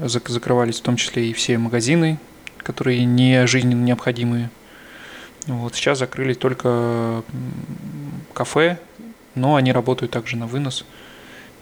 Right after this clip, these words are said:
и как, как магазины, собственно, также они работают. Ну и, наверное, стоит сказать, что здесь сейчас, э, все эти меры, опять же, усиливают,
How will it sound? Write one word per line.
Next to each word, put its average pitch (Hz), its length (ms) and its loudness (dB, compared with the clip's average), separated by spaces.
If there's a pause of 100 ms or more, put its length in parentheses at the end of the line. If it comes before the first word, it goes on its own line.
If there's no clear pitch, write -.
и 120 400 -6
как, 131 140 -8
как - 220 -2
магазины, 117 420 4
собственно, - 360 -10 (180)
также 117 280 -4
они 120 160 -2
работают. 131 440 -2 (1500)
Ну 143 200 4
и, 156 80 6
наверное, 143 220 6
стоит 139 260 2
сказать, 131 300 2
что - 200 -2
здесь 123 220 2
сейчас, - 480 0
э, 117 420 -2
все - 180 0
эти 117 160 -2
меры, 113 640 0
опять 117 240 0
же, 113 100 -2
усиливают, 117 640 0